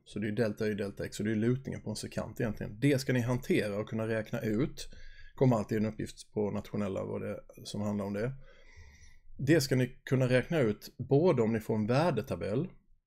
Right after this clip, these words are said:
eller om ni får funktionen, eller om ni ser funktionens graf.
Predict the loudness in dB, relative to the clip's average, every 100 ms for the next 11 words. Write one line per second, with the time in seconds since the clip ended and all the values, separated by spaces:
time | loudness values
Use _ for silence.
0 | _ _ _ -20 -20 -20 -20 _ _ _
1 | _ -10 2 6 6 4 0 -2 -2 -4
2 | -2 0 0 -2 -6 -8 -10 0 2 4
3 | 2 0 -2 -2 -2 -2 -6 -4 -4 -4
4 | -6 -10 -8 -6 -8 -10 -14